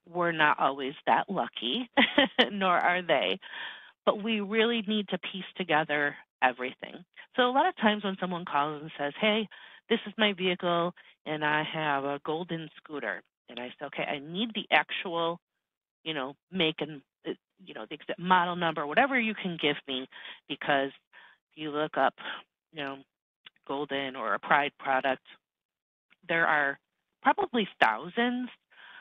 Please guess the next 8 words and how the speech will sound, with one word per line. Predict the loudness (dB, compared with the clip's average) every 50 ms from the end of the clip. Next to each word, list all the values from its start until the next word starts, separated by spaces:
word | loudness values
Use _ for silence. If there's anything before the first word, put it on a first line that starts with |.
| -20 -6 _
of | 2 2 2 2 -2 _ _ _ _
different | 2 2 2 4 2 2 2 2 2 0 0
models, | 2 4 6 6 6 4 0 0 -2 -2 -4 -6 -4
and | -4 -2 0 2 4
then | 4 4 4 2 0 -2 -2 -2
those | -2 -2 -2 -2 -2
models | 0 0 2 2 0 0 -2 -4 -6 -6 -8 -6
are, | -2 -2 0 0 0 0 -2 -6 -10